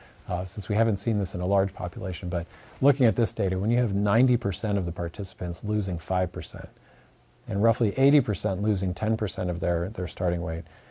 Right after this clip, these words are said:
this is truly remarkable when you're talking about a medication, uh, to help them lose weight. It does have a little bit more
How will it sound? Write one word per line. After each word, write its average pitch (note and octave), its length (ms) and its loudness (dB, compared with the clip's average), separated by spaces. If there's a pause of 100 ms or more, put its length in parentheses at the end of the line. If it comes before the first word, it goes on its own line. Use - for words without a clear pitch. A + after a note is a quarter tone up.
(200)
this B2+ 200 4
is A#2 120 2
truly C3 300 6
remarkable G#2 560 0
when F#2+ 340 -4
you're G2 140 -4
talking F#2+ 300 -4
about F#2+ 100 -2
a F#2 60 -2
medication, F2+ 600 -4 (540)
uh, F2+ 280 -2
to - 120 -6
help F#2 220 -2
them F2+ 180 -4
lose F2 220 -6
weight. - 200 -8 (600)
It A#2 160 2
does D#3+ 200 4
have A#2+ 260 2 (300)
a A#2 60 2
little D3+ 300 8
bit D#3 180 4
more C3+ 420 4